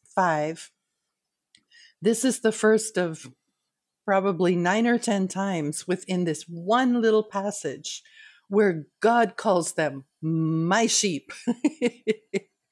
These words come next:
You can look at God and you can say, "God, I'm your sheep,"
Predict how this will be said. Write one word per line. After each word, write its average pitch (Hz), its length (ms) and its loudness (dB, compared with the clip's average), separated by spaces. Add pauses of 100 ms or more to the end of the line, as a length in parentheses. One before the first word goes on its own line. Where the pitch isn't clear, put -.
(460)
You 269 340 6
can 285 260 4
look 254 180 2
at 175 180 0
God 220 360 4
and 190 180 4
you 202 80 2
can 185 200 2
say, 170 240 0
"God, 247 500 0 (320)
I'm 220 340 2
your 156 560 2
sheep," 196 480 -4